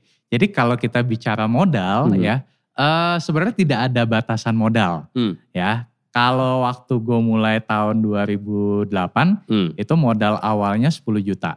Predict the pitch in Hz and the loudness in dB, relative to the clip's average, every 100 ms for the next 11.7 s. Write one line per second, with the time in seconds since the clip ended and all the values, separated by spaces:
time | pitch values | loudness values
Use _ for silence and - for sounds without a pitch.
0 | - 123 113 92 - 135 202 120 117 - | -4 2 4 2 0 0 0 2 0 0
1 | 107 107 107 - 101 101 101 101 101 98 | -2 0 0 -4 -6 -2 0 0 0 0
2 | 101 101 101 101 98 - 107 104 107 107 | -2 -2 -2 -4 -6 -4 -2 0 0 2
3 | 104 104 98 107 110 165 117 101 147 117 | 2 0 -2 -4 -2 0 0 0 0 2
4 | 98 85 113 147 117 117 208 - 127 120 | 0 0 -2 -2 -2 0 0 2 2 2
5 | 113 110 104 110 131 170 117 117 160 110 | 2 0 0 0 0 2 2 2 0 2
6 | 113 113 107 143 165 127 110 113 147 170 | 0 0 2 2 2 0 0 0 0 0
7 | - 107 107 110 117 117 107 101 127 190 | 0 -2 -2 -4 -2 0 0 2 2 4
8 | 170 185 185 165 127 113 117 127 117 107 | 4 4 4 4 2 2 2 2 2 2
9 | 110 110 107 - _ _ 113 113 120 214 | 0 2 -2 -6 _ _ -4 -2 2 4
10 | 151 123 196 - _ _ _ 123 147 185 | 4 2 0 -6 _ _ _ -2 4 6
11 | 131 - 131 127 117 101 | 6 4 4 4 2 -2